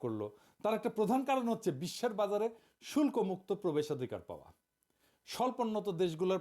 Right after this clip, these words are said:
পণ্যের শুল্কমুক্ত সুবিধার প্রধান আর্কিটেক্ট এই খলিল ভাই। এছাড়া সততা আর সৌজন্যে খলিল ভাইয়ের জুড়ি পাওয়া মুশকিল। উনার সাথে তিন বছর আমার যে আলাপগুলো হইছে, প্রত্যেকটা আলাপ থেকে কিছু না কিছু আমি শিখছি, যা আমার চিন্তাকে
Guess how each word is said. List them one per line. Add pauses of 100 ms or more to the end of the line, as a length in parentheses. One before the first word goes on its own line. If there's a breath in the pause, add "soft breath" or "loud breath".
পণ্যের
শুল্কমুক্ত
সুবিধার (100)
প্রধান
আর্কিটেক্ট (480)
এই
খলিল
ভাই। (840)
এছাড়া (100)
সততা
আর
সৌজন্যে
খলিল
ভাইয়ের
জুড়ি
পাওয়া
মুশকিল। (720)
উনার
সাথে (120)
তিন
বছর
আমার
যে
আলাপগুলো
হইছে, (540)
প্রত্যেকটা
আলাপ
থেকে (120)
কিছু
না
কিছু
আমি
শিখছি, (1000)
যা
আমার
চিন্তাকে